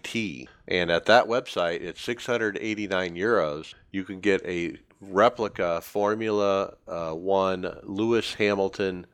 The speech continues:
wheel, and apparently it's supposed to look like the wheel that he uses. It is available for pre-order. This is a brand new offering, I think, that they've offered since the, uh, Formula One is wrapping up. And, uh,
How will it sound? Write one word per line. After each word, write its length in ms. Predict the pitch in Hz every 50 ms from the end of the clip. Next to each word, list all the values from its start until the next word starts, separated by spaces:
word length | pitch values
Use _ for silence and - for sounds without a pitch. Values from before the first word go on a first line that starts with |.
| _ _ - - -
wheel, 500 | 113 110 104 87 64 55 50 - - _ - -
and 200 | - 85 85 82
apparently 640 | 78 - - - 101 98 98 71 62 87 90 90
it's 340 | 85 82 - - 87 85 -
supposed 260 | - 92 85 - -
to 60 | - 87
look 300 | 82 87 87 - - 85
like 180 | 82 80 -
the 140 | - 85 82
wheel 360 | 76 82 92 90 90 85 82 80
that 180 | 78 - -
he 140 | - - 87
uses. 480 | 82 78 80 85 85 78 - 76 58 - - - - -
It 140 | 87 92
is 160 | 104 120 120 110
available 580 | 98 85 - 101 104 107 107 104 104 101 98
for 180 | - - - 80
pre-order. 800 | - - - - 120 123 131 127 123 127 127 127 135 139 139
This 240 | 123 110 101 98 -
is 100 | 98 82
a 80 | 85 85
brand 400 | 82 90 92 98 98 98 98 98
new 260 | 95 98 101 101 98
offering, 680 | - - 90 95 101 - - 107 107 110 120 123 123 - - - - _ _ -
I 80 | 82 85
think, 240 | - - 95 92 -
that 140 | 85 85 -
they've 220 | 90 87 82 78
offered 400 | 67 87 90 90 - 92 87 -
since 400 | - - 98 90 87 82 - -
the, 240 | - 85 82 82 80
uh, 120 | 78 76
Formula 400 | - - 90 95 92 92 87 87
One 280 | 82 85 87 87 87 85 -
is 280 | - 87 90 82 -
wrapping 420 | 87 90 90 90 - 90 85 85 87
up. 320 | 95 104 110 - - _ _ _ _ _ _ -
And, 540 | 73 80 82 80 78 78 78 78 78 76 80
uh, 420 | 80 78 80 78 80 78 76 78